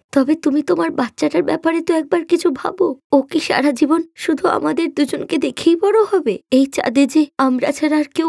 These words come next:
কোনোদিনও থাকতে আসবে না, তাই আমরা কতদিনই বা এইভাবে আয়েশ আরামে দিন কাটাবো?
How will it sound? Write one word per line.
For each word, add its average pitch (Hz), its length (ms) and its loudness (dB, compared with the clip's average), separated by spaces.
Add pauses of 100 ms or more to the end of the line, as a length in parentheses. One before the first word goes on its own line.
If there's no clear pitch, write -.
(100)
কোনোদিনও 311 480 -2
থাকতে 302 400 -2
আসবে 262 360 -2
না, 233 120 -14 (180)
তাই - 200 2
আমরা 330 220 0 (100)
কতদিনই 302 500 0
বা 359 140 2
এইভাবে 311 380 -2 (220)
আয়েশ 302 300 0
আরামে 302 280 0
দিন 294 220 0
কাটাবো? 240 420 -2